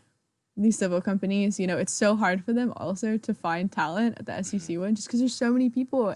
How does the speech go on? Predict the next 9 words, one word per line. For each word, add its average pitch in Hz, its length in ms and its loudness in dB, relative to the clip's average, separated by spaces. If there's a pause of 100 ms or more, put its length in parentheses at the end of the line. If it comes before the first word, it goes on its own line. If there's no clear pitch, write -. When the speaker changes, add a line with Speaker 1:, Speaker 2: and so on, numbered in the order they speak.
Speaker 1:
and 190 400 -6
Speaker 2:
Yeah. 185 100 -18
Speaker 1:
they're 202 140 -2
just 220 280 -2
looking 233 260 2
for 214 140 0
civil. 196 480 -2
And 196 140 -6
so 165 280 -6